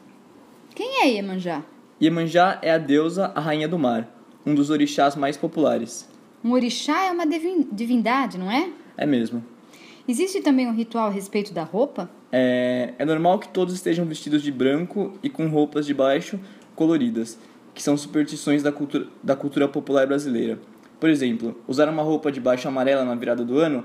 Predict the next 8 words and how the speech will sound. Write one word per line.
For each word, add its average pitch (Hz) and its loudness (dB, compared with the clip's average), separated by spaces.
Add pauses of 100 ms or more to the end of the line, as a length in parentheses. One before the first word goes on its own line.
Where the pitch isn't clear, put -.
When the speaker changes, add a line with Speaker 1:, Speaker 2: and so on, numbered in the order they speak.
(300)
Speaker 2:
traz 131 2
dinheiro, 120 0 (240)
uma 139 2
vermelha 131 0 (100)
traz 131 0
amor, 117 -2 (160)
et 123 -4
cetera. 110 -4